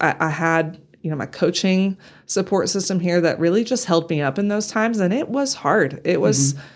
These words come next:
Speaker 1: you know, I, I remember thinking, you know, this, this was my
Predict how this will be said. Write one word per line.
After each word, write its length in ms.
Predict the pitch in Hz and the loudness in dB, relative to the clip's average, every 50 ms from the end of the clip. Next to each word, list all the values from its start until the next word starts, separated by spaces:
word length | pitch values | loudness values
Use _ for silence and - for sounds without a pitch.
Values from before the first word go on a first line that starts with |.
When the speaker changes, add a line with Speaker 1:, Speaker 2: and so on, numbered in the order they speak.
| - - - _ _ _ _ _ _ _ | -20 -20 -20 _ _ _ _ _ _ _
Speaker 1:
you 140 | - 196 190 | -2 2 2
know, 120 | 175 170 170 | 4 4 4
I, 180 | 170 175 165 - - | 4 4 2 2 2
I 140 | - 175 165 | 0 0 2
remember 500 | 165 175 185 185 190 196 202 202 190 180 | 2 2 2 2 2 2 2 2 0 0
thinking, 640 | - - 202 202 185 180 160 156 156 156 156 - - - _ _ _ - | 0 -2 -2 0 0 0 0 0 0 -2 -4 -6 -12 -18 _ _ _ -6
you 60 | 170 | -4
know, 80 | 156 160 | -4 -2
this, 320 | 160 190 214 - - - - - - | -2 -2 -2 -4 -6 -8 -10 -12 -6
this 220 | - 175 160 - - | -4 -4 -4 -2 0
was 200 | 226 220 208 214 | 0 0 0 0
my 400 | 208 202 202 190 185 175 170 | 0 2 2 2 2 0 0